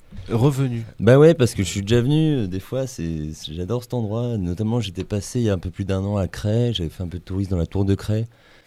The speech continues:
Speaker 2: J'avais pas pu sortir parce qu'il y avait la police qui nous empêchait de sortir.
Speaker 1: <laughs>
Speaker 2: En
Speaker 1: Ah,
Speaker 2: tout cas, j'ai
Speaker 1: t'as fait
Speaker 2: rencontré
Speaker 1: ce
Speaker 2: plein
Speaker 1: touriste-là.
Speaker 2: Voilà, et
Speaker 1: Ah
Speaker 2: en
Speaker 1: oui,
Speaker 2: fait,
Speaker 1: ça,
Speaker 2: euh,
Speaker 1: c'était
Speaker 2: j'ai
Speaker 1: très,
Speaker 2: rencontré
Speaker 1: très
Speaker 2: plein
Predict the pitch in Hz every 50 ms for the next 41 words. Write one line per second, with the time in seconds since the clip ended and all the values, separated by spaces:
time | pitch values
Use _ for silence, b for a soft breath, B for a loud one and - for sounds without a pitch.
0 | b b 131 - - 165 - 113 110 107 127 123 104 131 131 - 135 113 - -
1 | 139 135 127 - - 101 90 87 87 90 87 - - 104 107 110 113 - - -
2 | 90 87 87 90 - 107 - 107 - - 104 101 95 - 120 120 123 - - _
3 | _ _ _ - - - 180 196 196 196 185 156 147 135 147 127 113 - - -
4 | 110 - - - 170 180 190 - - 175 160 - - - 135 - 117 127 131 139
5 | 135 - 113 107 107 104 - - 135 131 127 - 123 110 104 101 101 98 98 95
6 | 85 101 104 104 101 104 98 113 117